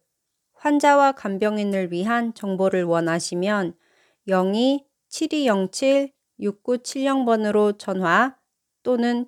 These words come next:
더블유더블유더블유 점 팬카인드 점 오알지 점 에이유를 방문하세요. 팬케어 오스트레일리아, 자세한 내용을 보거나 암 간호사와 상담하려면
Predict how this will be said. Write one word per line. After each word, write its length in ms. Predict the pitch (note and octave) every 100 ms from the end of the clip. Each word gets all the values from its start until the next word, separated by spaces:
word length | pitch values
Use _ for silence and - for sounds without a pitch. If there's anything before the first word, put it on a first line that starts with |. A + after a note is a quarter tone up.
| -
더블유더블유더블유 1400 | C4 C4+ C4+ C4+ A3+ G#3+ G#3 G3 G3 F#3 F#3 F3+ F3
점 380 | - B3+ C#4 C4+ _
팬카인드 920 | - D#4 D4+ C4+ A#3+ A3 G3 F3 E3+
점 340 | - B3 C4+ C4
오알지 680 | - G3 G#3 A3 G#3+ F#3+ -
점 320 | - G#3+ G#3+ -
에이유를 600 | G3 G3 F#3 E3+ F#3+ B3
방문하세요. 1000 | B3+ G3 G3 G#3 F#3+ F#3 F3 E3+ E3 F3+ _ _ _ _ _ _ _ _ _ _ _ _ _ -
팬케어 760 | C#4+ C#4+ - A#3+ A3+ B3 C4 -
오스트레일리아, 1120 | G3 - - A#3+ A3+ G3 F3+ E3+ E3 D#3+ F3 _ _ _ _ _ _ _
자세한 560 | - A3+ G#3+ C4 B3+ A#3+
내용을 380 | G#3 G3+ G3+ F#3+
보거나 680 | - - F3+ F#3+ G#3+ F3+ D#3+ _
암 300 | F#3+ F#3+ G3
간호사와 680 | G3 F#3 G#3 G3+ F#3+ F#3
상담하려면 1000 | G3+ C4+ C#4+ C4+ A3 E3+ E3 F#3 A#3 C#4